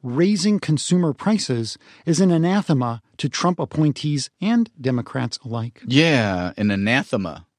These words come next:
Speaker 1: I like that word.
Speaker 2: It is a
Speaker 1: Could be the
Speaker 2: great
Speaker 1: word of the
Speaker 2: word.
Speaker 1: week.
Speaker 2: But my favorite part of this whole article, the whole situation. So he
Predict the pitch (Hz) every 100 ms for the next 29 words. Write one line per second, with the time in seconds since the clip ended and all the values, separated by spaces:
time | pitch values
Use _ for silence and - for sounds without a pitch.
0 | _ _ - 123 165 147 131 156 160 143
1 | 90 90 85 85 82 160 - 107 131 131
2 | 113 117 143 147 180 - - 214 214 208
3 | - - 180 170 151 147 147 - - -
4 | 254 240 143 101 - - - _ _ _
5 | - 156 - - 240 269 294 269 226 -
6 | 220 123 90 - - - - - 170 165
7 | 185 156 135